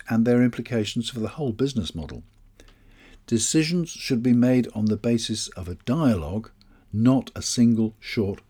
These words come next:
presentation. In some cases, the cost of refurbishment to minimise emissions and energy use may exceed the value of a particular property.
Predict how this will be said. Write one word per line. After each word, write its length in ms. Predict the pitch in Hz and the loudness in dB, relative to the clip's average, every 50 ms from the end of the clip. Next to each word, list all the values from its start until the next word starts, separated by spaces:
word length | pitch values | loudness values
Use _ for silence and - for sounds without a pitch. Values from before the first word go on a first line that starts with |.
| _ | _
presentation. 760 | - 107 92 101 98 87 - 113 110 101 - - 73 62 58 - _ _ _ _ _ _ _ _ _ _ _ _ _ _ _ _ _ _ - - - _ _ _ _ _ _ _ - _ _ _ _ _ _ 107 | -8 -8 -6 -4 -6 -6 -4 -4 -4 -4 -4 -8 -12 -12 -14 -16 _ _ _ _ _ _ _ _ _ _ _ _ _ _ _ _ _ _ -20 -20 -20 _ _ _ _ _ _ _ -20 _ _ _ _ _ _ -6
In 100 | 101 95 | -4 -2
some 300 | - - 135 156 143 117 | 2 2 2 2 2 0
cases, 400 | - 87 90 - - 123 113 - | -2 -4 -4 -4 -4 -6 -4 -4
the 80 | 117 | -4
cost 340 | 113 - 131 123 - - - | -4 -2 -4 -4 -4 -4 -4
of 80 | 104 95 | -4 -2
refurbishment 720 | 104 101 - - 123 127 123 127 123 - - 147 135 117 | -2 -4 -2 -2 0 0 2 0 -2 -2 -4 -6 -8 -6
to 80 | - 92 | -4 0
minimise 500 | 107 123 123 117 113 113 113 110 107 113 | 2 4 6 6 4 4 2 0 0 0
emissions 460 | 107 113 117 - - 151 156 135 113 | 0 0 0 0 -2 -4 -4 -4 -4
and 100 | 98 82 | -6 -4
energy 380 | - 117 113 110 101 - 110 | 0 0 0 0 0 -2 -2
use 300 | 101 104 123 135 135 - - - - - - - | 0 2 2 2 0 -4 -8 -16 -20 -20 -14 -4
may 220 | 101 107 120 127 | 0 2 4 4
exceed 560 | 131 123 101 - - - - 139 156 170 160 143 | 4 2 0 -2 -6 -2 0 2 2 2 0 -2
the 100 | 120 107 | -2 -2
value 440 | 104 120 107 113 117 117 123 123 | 0 0 0 2 4 4 4 2
of 100 | 120 117 | 2 -2
a 80 | 147 135 | -4 -6
particular 460 | - 127 - 131 117 - 135 131 131 | -6 -6 -6 -6 -6 -4 -4 -4 -2
property. 480 | - - 160 165 - 175 - - 113 | -4 -4 -6 -8 -8 -10 -10 -10 -10